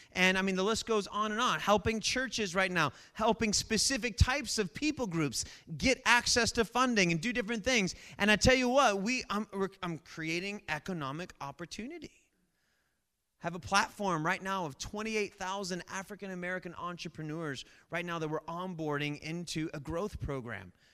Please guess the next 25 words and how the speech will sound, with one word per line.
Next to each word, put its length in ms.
It's 80
amazing 480
stuff, 600
you 60
know, 200
and 80
it's 140
gonna 200
create 340
opportunity 920
for 140
more 240
training 540
that 300
maybe 320
they 140
wouldn't 300
normally 360
have 300
access 540
to. 300
And 160
so 420
it 140
is, 440